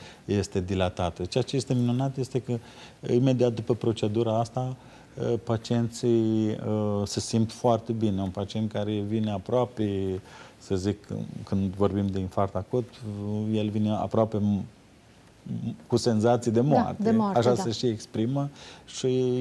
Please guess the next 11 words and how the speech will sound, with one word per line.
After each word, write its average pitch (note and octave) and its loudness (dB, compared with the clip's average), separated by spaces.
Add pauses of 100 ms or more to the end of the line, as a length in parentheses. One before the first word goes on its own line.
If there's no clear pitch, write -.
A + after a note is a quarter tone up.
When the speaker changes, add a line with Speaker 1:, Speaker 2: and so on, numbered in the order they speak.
Speaker 1:
el B2+ 4
a A#2+ 2
doua, A#2 2
a G#2+ 4
doua A2+ 4
zi, A2 2
e, - -6 (320)
poate G#2 -2
să, G2 0 (280)
poate G2 -4
să G2 -2